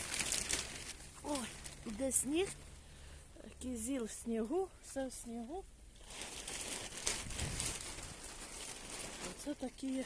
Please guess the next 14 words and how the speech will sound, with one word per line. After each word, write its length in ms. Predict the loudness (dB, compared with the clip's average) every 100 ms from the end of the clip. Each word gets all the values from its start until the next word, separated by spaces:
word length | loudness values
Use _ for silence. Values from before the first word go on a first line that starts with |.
| 0 -6 -6 -8 -10 -14 -16 -14 -6
друзі, 440 | -2 -2 -2 -2
у 140 | -2
нас 360 | 0 0 0 -2 -6 -6
погодні 520 | -4 0 2 2 0
умови. 540 | 0 0 0 0 0 0 -4 -8 -8 -10 -10 -12 -12 -12 -8 -6
Але 200 | -4 -4
ж 120 | -4 -2
це 100 | 0
весна, 440 | 2 2 2 0 -2 -6 -10 -14 -16 -16 -16 -14 -14 -12 -12 -6
тому, 340 | -2 2 2 0 -6 -12 -12 -10 -6
бачите, 520 | -4 -4 -4 -4 -4 -6 -12 -12 -12 -12 -12 -10
яке 380 | -8 -6 -4 -2
ляпає. 520 | 0 -2 -2 -2 -2 -8 -12 -14 -14 -14 -12 -12 -12 -10
Снігу 580 | -4 -2 0 0 -2